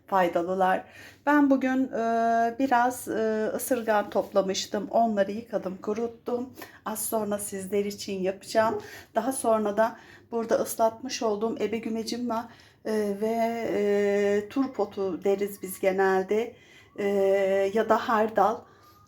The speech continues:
E, ikisini de temizledim, ayıtladım. Sirkeli limonlu suya ıslattım. Kahvaltıda bunları çok severek yiyoruz. Umarım sizler de, e, yararlanıyorsunuzdur, e, mevsimi geçmeden.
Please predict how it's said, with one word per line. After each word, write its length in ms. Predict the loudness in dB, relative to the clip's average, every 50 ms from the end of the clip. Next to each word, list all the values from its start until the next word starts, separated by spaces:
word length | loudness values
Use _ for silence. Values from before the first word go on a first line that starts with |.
| -12 -8
E, 200 | -6 -6 -4 -4 -4
ikisini 400 | -4 -2 -2 -4 -2 -4 -2 0
de 140 | 0 0 0
temizledim, 540 | -2 -6 -6 -6 -2 2 2 2 2 0 -6
ayıtladım. 560 | -6 -6 -6 -6 -8 -6 -6 -6 -4 -4 -4 -4
Sirkeli 540 | -4 -6 -6 -8 -6 -4 -2 -2 -2 -2
limonlu 420 | -2 -2 -2 -2 -2 -2 -4 -4 -4
suya 460 | -4 -4 -4 -2 0 0 0 0 -2 -4
ıslattım. 880 | -6 -6 -6 -2 0 2 2 2 0 -2 -2 2 4 4 4 2 0 -6 -12 -20 -20 _ _ _
Kahvaltıda 1160 | -4 0 0 0 0 2 2 2 2 2 0 -2 -6 -10 -6 -4 -4 -2 -2 -4 -6 -8 -10 -10
bunları 800 | -10 -8 -8 -6 -6 -4 -2 -2 0 0 2 2 2 0 -2 -6 -10 -8
çok 280 | -4 -2 -2 -2 -4
severek 680 | -6 -6 -4 -2 -2 0 0 0 -2 -2 -4 -8 -12 -10
yiyoruz. 520 | -4 0 0 0 0 0 -2 -4 -6 -6 -8
Umarım 340 | -8 -4 -2 0 0 -2 -4
sizler 600 | -8 -8 -10 -10 -10 -4 0 0 2 0 0 0
de, 180 | -2 -2 -2 -4 -10 -16 -18 -18 -18 -20 -20 -20 -14 _
e, 100 | -2 0 2 4 4 6 6 4 4 4 2 2 2 2
yararlanıyorsunuzdur, 1600 | 2 2 2 4 4 2 2 2 2 0 2 2 0 0 -2 -4 -6 -8 -6 -2 -2 -2 -2 -4 -6 -6 -4 -4 -4 -6 -8 -14 -20 _ -20 -20 -20 -20 -20 -20 -20 _ -8
e, 40 | -4 -4 -2 -2 0 -2 -2 -2 0
mevsimi 540 | -2 -2 -2 -4 -6 -6 -6 -4 -2 0
geçmeden. 720 | 2 4 4 4 2 0 0 0 0 2 2 0 0 0